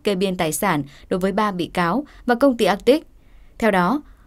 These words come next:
vợ chồng cựu Chủ tịch Hà Nội Nguyễn Đức Trung được hủy bỏ lệnh kê biên nhà đất diện tích một trăm linh hai phẩy bảy mét vuông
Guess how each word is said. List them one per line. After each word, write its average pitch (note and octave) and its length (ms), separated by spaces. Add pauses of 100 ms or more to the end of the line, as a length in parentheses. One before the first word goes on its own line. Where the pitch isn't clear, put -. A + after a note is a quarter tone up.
(420)
vợ A#3 240
chồng A3+ 260
cựu G3 240
Chủ G3+ 180
tịch G#3 160
Hà G3 160
Nội F#3+ 200
Nguyễn G#3 220
Đức E4+ 180
Trung B3+ 320
được G#3 140
hủy G3+ 140
bỏ F3+ 220
lệnh E3+ 240
kê G#3+ 220
biên G3+ 220
nhà F3 120
đất A3+ 220 (220)
diện A#3+ 180
tích F#4 160
một B3+ 120
trăm A#3 220
linh A3+ 160
hai G#3+ 300
phẩy F#3+ 200
bảy E3 220
mét A3+ 220
vuông G#3 280